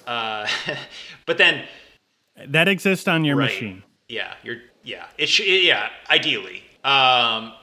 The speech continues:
Speaker 1: so then I think the next thing you'd bring once you have, like, production and staging is then maybe some sort of test, review, lab type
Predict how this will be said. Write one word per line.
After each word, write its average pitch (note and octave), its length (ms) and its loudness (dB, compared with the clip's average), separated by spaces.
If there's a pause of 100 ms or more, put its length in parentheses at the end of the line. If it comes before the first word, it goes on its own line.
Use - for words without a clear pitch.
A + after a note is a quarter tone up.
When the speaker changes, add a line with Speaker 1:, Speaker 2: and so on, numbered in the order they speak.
(160)
Speaker 1:
so F#3 200 -4
then F#3 200 4
I D#3+ 100 6
think E3+ 160 -4
the D#3 80 0
next F3 240 2
thing D3+ 140 -8
you'd B2 140 -8
bring A#2 400 -6
once A2+ 180 -10
you B2+ 60 -4
have, G#2+ 80 -6
like, G#2 160 -10
production A2+ 380 -6
and A2 120 -12
staging G#3 580 0
is C#3+ 120 -4
then C3 200 -4
maybe B2 260 -2
some B2 180 -12
sort A2+ 220 -8
of G#2 200 -10 (480)
test, - 420 0
review, B2 760 -6
lab A#2 380 2
type A#2 380 -6